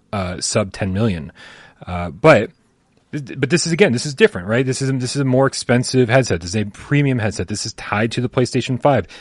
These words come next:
There's only twenty-two million PlayStation five owners out there right now. Uh, if they sell through all two million headsets that they'll have ready for launch,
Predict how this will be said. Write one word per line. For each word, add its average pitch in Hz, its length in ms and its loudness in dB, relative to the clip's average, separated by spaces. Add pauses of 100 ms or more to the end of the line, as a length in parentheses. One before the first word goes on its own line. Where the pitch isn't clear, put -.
There's 101 140 -4
only 123 180 4
twenty-two 120 680 2
million 117 320 2
PlayStation 117 480 -2
five 113 360 -2
owners 110 320 -4
out 120 220 2
there 95 160 0
right 92 180 -4
now. 110 300 2 (320)
Uh, 98 220 0
if 123 120 -2
they 117 140 4
sell 120 240 4
through 131 320 2
all 113 300 2
two - 200 0
million 117 460 4 (320)
headsets 143 540 0
that 98 140 -2
they'll 107 120 0
have 101 220 -2
ready 101 140 -2
for 104 140 -8
launch, 113 440 -2